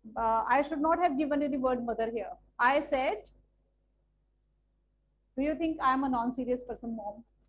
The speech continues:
Then also you would have written the same thing. I asked my mother. But do you think it's a one thing now?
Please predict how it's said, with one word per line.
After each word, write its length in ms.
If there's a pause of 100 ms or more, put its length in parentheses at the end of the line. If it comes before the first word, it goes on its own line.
(880)
Then 120
also 240
you 140
would 100
have 80
written 200
the 100
same 240
thing. 240 (380)
I 440 (840)
asked 400
my 220
mother. 420 (1500)
But 160
do 80
you 180
think 260
it's 180
a 180 (440)
one 280
thing 180
now? 140